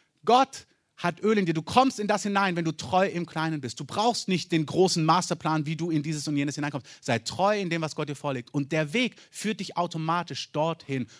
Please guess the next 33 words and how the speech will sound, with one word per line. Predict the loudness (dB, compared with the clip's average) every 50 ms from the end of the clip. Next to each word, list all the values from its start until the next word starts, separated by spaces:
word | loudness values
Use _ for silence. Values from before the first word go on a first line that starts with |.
| _
wo | -10 -8 -4
Gott | -2 -2 -2 -2 -4 -8 -12
dich | -10 -8 -6
haben | -4 -4 -4 -4 -4
möchte. | -6 -6 -6 -6 -10 -14 -12 -6
Amen. | -4 2 4 6 6 6 4 2 -2 _ _ _ _ _ _ _ _ _ _ _ _ _ _ _ _ _ _
David | 4 6 6 6 6 4 2
kommt | 0 0 0 2 0
dort | 0 -2 -2
an | -4 -4 -2 -2
und | -2 -4 -4
sieht | -4 -4 -4 -4 0 2
es | 2 2 2 0
und | -2 -4
denkt | -4 -4 -4
sich, | -8 -12 -12
„Was | -10 -10 -8
ist | -6
eigentlich | -4 -4 -4 -6
das | -8
Problem? | -10 -10 -8 -4 -2 -2 -2 -2 -4 -8 -10 _ _ _ _ _ _ _ _ _ _ _ _ _ _ _ _ _ _ _ _ _ _ _ _ _ _ _ _ -6
Wieso | -2 -2 0
kämpft | 2 4 4 4 4 4 2 2
denn | 2 2
keiner | 2 2 2 2 2 2
gegen | 2 0 -2 -2 -2
ihn?“ | -4 -6 -8 -10 -14
Und | -20 -20 _ _ _ _ _ _ -4
er | -4
sagt, | -4 -4 -4 _
„Ich | 4 4 4 4
kann | 4 2 2 4 4
das.“ | 4 2 0 -2 -6 -12